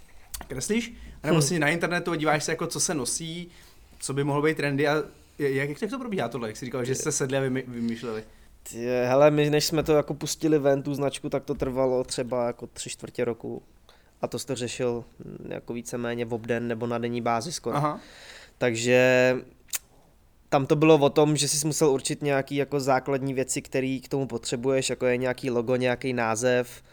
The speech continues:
Speaker 2: Když jsi tady to měl, tak se na to nabalovalo, o, jak si uděláš, jako, jak to chceš pojmout, jestli chceš mít jako kamenný obchod, nebo chceš mít jenom webovky.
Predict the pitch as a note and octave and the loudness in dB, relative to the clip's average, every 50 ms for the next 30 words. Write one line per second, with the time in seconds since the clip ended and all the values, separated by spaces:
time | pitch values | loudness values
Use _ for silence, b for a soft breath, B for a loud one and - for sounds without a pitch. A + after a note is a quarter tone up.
0 | B - C3+ B2+ A#2 - D3 C3 C3 B2+ B2+ B2 - C3+ B2+ B2 B2 B2+ C3+ B2 | B -12 -8 -6 -2 -2 0 0 2 2 2 2 2 0 0 0 2 2 2 0
1 | B2 - - C#3 B2+ B2 - B2+ B2 A#2+ A#2 B2 B2 B2+ B2 A#2+ B2 B2 B2 B2 | 0 -2 -4 -4 -4 -2 -2 0 0 2 2 2 2 2 4 2 2 4 4 4
2 | B2 B2 B2 B2 A#2+ - - - - - B2 A#2 A#2 A#2 A#2 A#2 A#2 A#2 A#2 A#2 | 4 4 2 2 0 -2 -4 -8 -8 -6 -6 -4 -4 -4 -4 -4 -4 -4 -6 -8
3 | b b b b _ _ _ b b b b b b b b b b b b _ | b b b b _ _ _ b b b b b b b b b b b b _
4 | - - C3 B2+ - - - - - C3 A#2+ A#2+ C3 B2+ B2 - C3+ - - C#3 | -8 -2 -2 -2 0 0 0 0 0 0 0 2 2 2 2 0 -2 -4 -4 -4
5 | - - - C3+ - - C#3 - C#3+ B2+ - - C#3 C3 C3 C3+ C#3 B2+ C3 A#2+ | -4 -2 -2 -2 -2 -2 -4 -2 -4 -6 -2 0 0 0 2 0 0 -2 -2 -4
6 | - B2+ - - B2 - D3 C3 B2+ B2+ A#2+ - B2+ B2 A#2+ A#2+ A#2+ A#2+ A#2 D#2+ | -4 -6 -6 -8 -6 -6 -4 -2 -2 -2 0 2 2 4 4 4 2 2 0 -2
7 | C2+ B1 - - - - B2 B2 B2+ B2+ C3 B2 B2 - - C#3 C3 - C3 B2+ | -6 -8 -12 -12 -6 -4 -2 0 0 0 0 0 -2 -2 -2 -2 -2 0 -2 -4
8 | A#2+ - - A#2+ - C3+ A#2+ C3 B2+ B2+ A#2+ A2+ A2+ A#2 B2 A#2+ - - - C3+ | -4 -6 -8 -8 -8 -6 -4 -2 -2 -2 -2 -2 -2 -2 -4 -4 -6 -4 -2 0
9 | C3 C3 C3 B2+ B2+ | 2 2 2 0 -2